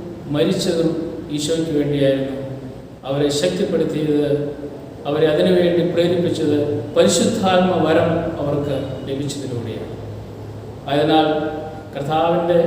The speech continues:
പ്രവൃത്തിയാണ് നമ്മിലൂടെ പ്രകടമാകേണ്ടത്. കർത്താവിൻ്റെ വാക്കുകളായി, അവൻ്റെ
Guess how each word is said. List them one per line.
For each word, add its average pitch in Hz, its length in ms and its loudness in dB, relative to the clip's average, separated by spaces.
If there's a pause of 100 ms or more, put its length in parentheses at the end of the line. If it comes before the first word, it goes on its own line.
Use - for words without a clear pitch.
(360)
പ്രവൃത്തിയാണ് 160 680 2 (260)
നമ്മിലൂടെ 135 400 -2 (220)
പ്രകടമാകേണ്ടത്. 131 720 -6 (960)
കർത്താവിൻ്റെ 165 580 4
വാക്കുകളായി, 180 680 4 (1000)
അവൻ്റെ 160 300 2